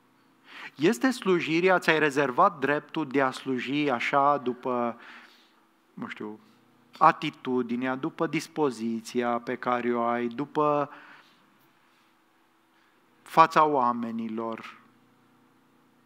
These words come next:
Sau ai înțeles chemarea pe care ți-o dă Hristos? El a murit și a înviat ca să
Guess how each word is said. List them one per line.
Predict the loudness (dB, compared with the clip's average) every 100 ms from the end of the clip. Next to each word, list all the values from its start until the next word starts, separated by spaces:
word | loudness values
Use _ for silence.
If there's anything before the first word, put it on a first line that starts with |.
| _
Sau | -14 4 8 8 6 0 -8 -18 -20 -20 -20 -20 _ _ _ 2
ai | 4 4 2 -2 0
înțeles | 0 2 0 2 2 0
chemarea | -2 -2 2 2 2
pe | -2 -2
care | 0 0 0
ți-o | -2 -2
dă | -2 0 2 2 0
Hristos? | -6 -8 -10 -12 -10 -8 -10 -14 -16 -18 -20 _ _ _
El | 0 4 6
a |
murit | 4 2 0 0
și | 2 2
a | 2
înviat | 0 0 2 2 0
ca | 0 0
să | 2 0 0